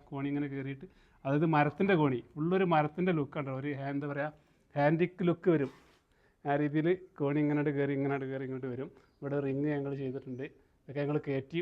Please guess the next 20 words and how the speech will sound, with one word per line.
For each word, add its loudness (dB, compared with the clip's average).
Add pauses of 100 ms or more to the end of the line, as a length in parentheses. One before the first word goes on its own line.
വെച്ച് -6
പടുത്തതാട്ടോ. -4 (380)
മുകളിലും, -4 (760)
മുകളിൽ 0
ദേ 0 (140)
ആ 2 (120)
റിങ്, -4 (120)
ഈ 4 (100)
റിങ്ങിൻ്റെ 4 (240)
ഡിസൈനോട് -2
യോജിക്കുന്ന -4
രീതിയിൽ -8
ഇവിടെ -8
ഒരു -10 (280)
റൗണ്ട് -4
ഒഴിവ് 0
വരുന്നുണ്ട്. -4 (580)
അപ്പോൾ -4
ഈ -2
ഒരു 0